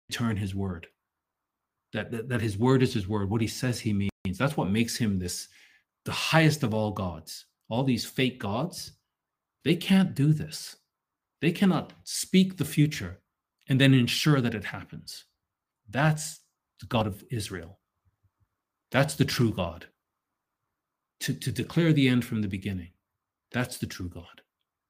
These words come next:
And nobody, nobody can defeat his word. So when God promised doing certain things, he's doing those things. And we say, "Amen, amen."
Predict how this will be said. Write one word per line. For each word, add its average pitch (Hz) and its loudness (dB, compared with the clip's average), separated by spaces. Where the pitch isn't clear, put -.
And 107 0
nobody, 131 4
nobody 151 0
can - -8
defeat - -4
his 107 -8
word. 151 -8
So 107 -2
when 120 0
God 135 2
promised - -2
doing 113 -2
certain 104 -6
things, 127 -4
he's 117 -2
doing 98 0
those 82 -10
things. 85 -16
And 107 -2
we 107 2
say, 95 -2
"Amen, 104 0
amen." 90 -6